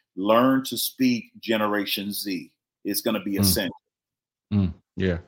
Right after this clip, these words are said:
Speaker 2: that's good. Now, as we close out, I'll just ask, what is your, uh, vision for the future of Dad Cypher? What does it look like in a perfect world to you going forward?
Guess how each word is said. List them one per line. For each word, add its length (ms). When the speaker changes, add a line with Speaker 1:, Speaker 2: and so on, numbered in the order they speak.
Speaker 2:
that's 180
good. 420
Now, 160
as 220
we 120
close 400
out, 300
I'll 120
just 220
ask, 460
what 420
is 220
your, 500
uh, 360
vision 560
for 200
the 100
future 500
of 240
Dad 300
Cypher? 480
What 140
does 120
it 80
look 240
like 220
in 80
a 40
perfect 360
world 240
to 100
you 80
going 240
forward? 380